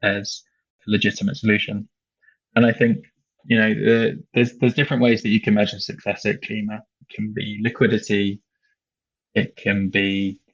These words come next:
the, the, you know, various things. But I think the, the, the,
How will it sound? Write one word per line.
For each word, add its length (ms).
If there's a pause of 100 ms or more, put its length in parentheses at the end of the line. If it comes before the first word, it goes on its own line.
(100)
the, 400
the, 300 (200)
you 220
know, 140
various 440
things. 380
But 140
I 40
think 300
the, 400 (400)
the, 340
the, 120